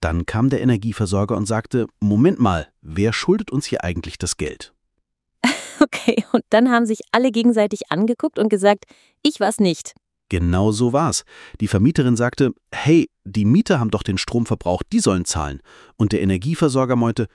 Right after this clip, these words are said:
Speaker 1: „Nee, wir haben nur einen Zähler, wir können gar nicht wissen, wer was verbraucht hat.“
Speaker 2: Das ist ja wie im Kindergarten. <laughs> Aber mal im Ernst, wer hat denn nun recht?
Speaker 1: Der B G H hat ganz klar gesagt, der Vermieter ist dran. Und zwar aus einem ziemlich logischen Grund.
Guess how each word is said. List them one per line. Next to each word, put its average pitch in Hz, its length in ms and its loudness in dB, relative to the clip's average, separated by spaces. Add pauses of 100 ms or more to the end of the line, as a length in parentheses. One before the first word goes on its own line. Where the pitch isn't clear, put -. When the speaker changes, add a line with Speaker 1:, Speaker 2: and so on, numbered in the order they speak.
(100)
Speaker 1:
„Nee, 104 560 4
wir 87 160 0
haben 101 160 2
nur 101 180 0
einen 92 240 -2
Zähler, 151 460 0
wir 92 180 -4
können 185 300 -2
gar 156 100 -2
nicht 123 180 -2
wissen, 104 300 -4
wer 80 180 -6
was 80 120 -6
verbraucht - 480 -8
hat.“ - 180 -16 (380)
Speaker 2:
Das - 180 -6
ist - 180 -6
ja 180 140 -8
wie 165 80 -8
im 165 160 -8
Kindergarten. 170 760 -6 (380)
<laughs> - 380 -6
Aber 190 180 0
mal 185 140 0
im 180 140 -4
Ernst, 175 480 -6
wer 175 260 -4
hat 226 140 -6
denn 180 100 0
nun 165 160 -2
recht? 170 460 -10 (720)
Speaker 1:
Der 117 180 4
B 143 200 4
G 185 160 2
H 139 360 -2
hat 127 180 -2
ganz 131 220 -2
klar 113 200 -2
gesagt, 101 420 -4 (120)
der 95 100 0
Vermieter 92 640 2 (120)
ist - 200 -4
dran. - 320 -10 (260)
Und 160 180 2
zwar 127 240 2
aus - 140 -4
einem 98 260 -2
ziemlich 143 400 -2
logischen 113 460 0
Grund. 98 340 -2